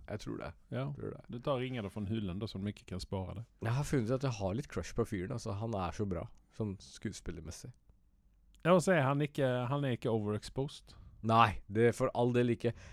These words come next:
Speaker 1: Her er det en fyr som fak-, og det, det er det, det er derfor Desto de gjør det kult at han er med i Alita, eller han var med i Alita Battle Angel, da. Ehm, og han funka.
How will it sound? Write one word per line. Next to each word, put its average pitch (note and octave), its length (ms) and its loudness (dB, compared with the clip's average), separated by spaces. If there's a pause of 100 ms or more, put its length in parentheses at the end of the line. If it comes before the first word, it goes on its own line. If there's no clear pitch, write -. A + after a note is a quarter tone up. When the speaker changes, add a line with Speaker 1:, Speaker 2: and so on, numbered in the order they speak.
(180)
Speaker 1:
Her D#3 300 12
er C3 180 8
det C3 80 10
en C3 60 2
fyr C#3 360 8
som B2+ 300 4
fak-, - 260 -2
og D#3 120 8
det, D#3+ 160 4
det E3 100 12
er D#3+ 60 12
det, D3+ 120 8 (100)
det C#3 100 10
er C3+ 40 10
derfor B2+ 440 4
Desto A#2+ 320 2
de A#2 120 4
gjør G#2+ 180 8
det G#2 160 2
kult C3 480 4
at A2 120 -2
han A#2+ 140 2
er G#2 280 4
med G2+ 320 0
i G#2 340 0 (180)
Alita, G#2 400 0
eller G#2 120 4
han G2+ 100 4
var G2 220 6
med F#2 140 2
i G2 60 2
Alita F#2+ 440 0
Battle F2+ 280 0
Angel, A#2+ 240 0
da. - 100 -2 (640)
Ehm, G2+ 840 4 (1000)
og B2 80 8
han D3 100 12
funka. C#3 400 6